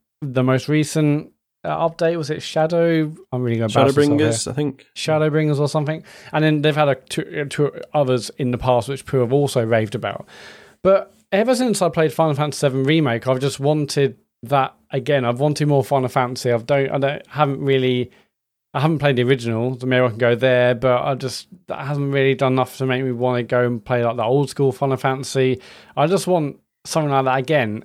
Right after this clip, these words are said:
Speaker 1: And everyone's talking about the story of this being so, so, so good. I've never played an M M O. I was like, "I'll, I'll tell you what, I'm just gonna download this and see what this is like." And I've only had one evening on it,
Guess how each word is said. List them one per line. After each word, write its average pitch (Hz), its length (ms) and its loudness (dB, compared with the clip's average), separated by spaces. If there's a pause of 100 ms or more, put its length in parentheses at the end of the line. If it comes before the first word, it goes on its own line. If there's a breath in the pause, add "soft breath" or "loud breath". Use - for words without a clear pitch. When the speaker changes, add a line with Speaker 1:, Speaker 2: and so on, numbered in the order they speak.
Speaker 1:
And 139 400 0 (220)
everyone's 175 300 0
talking 160 180 0
about 131 100 -4
the 131 60 -8
story 131 300 0
of 113 80 -2
this 120 180 0
being 117 240 -2
so, 117 240 0
so, 117 160 -4
so 113 220 -2
good. 104 240 -2 (360 loud breath)
I've 135 120 -2
never 175 180 2
played 147 200 0
an 123 60 0
M 117 140 2
M 110 140 0
O. 104 280 0
I 151 120 -4
was 156 100 2
like, 165 300 0
"I'll, 262 220 -2
I'll 262 60 -2
tell 285 200 0
you 202 80 4
what, 117 160 0
I'm 180 240 0
just - 80 -10
gonna 185 160 2
download 135 420 2
this 127 240 0
and 120 100 -8
see 131 140 -2
what 117 80 -6
this 123 160 -6
is 110 140 -10
like." 101 260 -8 (800 soft breath)
And 147 320 2
I've 160 120 2
only 202 140 2
had 175 120 2
one 151 200 2
evening 117 300 2
on 113 120 0
it, 113 140 -2